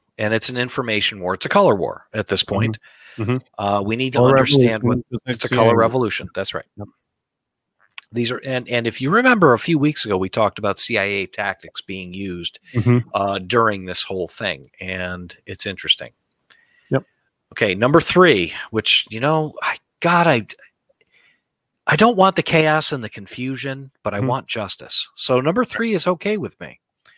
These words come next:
Speaker 1: High-profile arrests to take place over the next twelve days, and at any time, you may wake one morning to find someone in high office is no longer there.
Speaker 2: Hmm.
Speaker 1: Let's stay here for just a minute,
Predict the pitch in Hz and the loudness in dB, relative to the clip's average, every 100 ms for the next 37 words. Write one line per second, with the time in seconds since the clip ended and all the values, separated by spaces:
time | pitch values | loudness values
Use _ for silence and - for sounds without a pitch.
0 | _ _ _ - 165 - 180 - 165 151 | _ _ _ 0 0 4 2 4 2 2
1 | 131 143 - 127 139 - 135 131 131 117 | 2 0 -2 -6 -6 -6 -8 -6 -8 -10
2 | 117 127 - - 127 110 113 117 127 135 | -10 -10 -10 -4 -4 -4 -2 -2 -2 -4
3 | - - _ 110 110 110 - 127 156 151 | -8 -12 _ -4 -2 -2 -2 -2 -2 -4
4 | - 151 143 123 85 71 _ _ _ _ | 0 4 4 4 0 -12 _ _ _ _
5 | _ _ _ 101 101 107 98 120 180 - | _ _ _ -8 -2 -2 4 4 4 4
6 | 170 170 160 160 156 160 135 - 117 107 | 2 4 6 6 6 2 0 2 2 2
7 | - 139 143 131 95 131 139 143 123 131 | 2 4 2 0 -4 0 0 2 2 0
8 | 143 - 104 104 107 117 117 127 135 160 | 0 -4 -4 -2 0 0 0 0 -2 -2
9 | 156 226 208 87 - _ _ _ _ _ | 0 2 2 0 -4 _ _ _ _ _
10 | _ _ _ _ _ 226 233 151 87 85 | _ _ _ _ _ 2 4 4 0 -8
11 | _ _ _ - 160 190 - - - _ | _ _ _ 0 2 4 0 -2 -8 _
12 | _ _ _ - - 160 151 127 131 127 | _ _ _ -2 4 6 6 6 4 4
13 | - 95 110 107 - 92 82 58 | 0 -8 -8 -8 -10 -14 -16 -16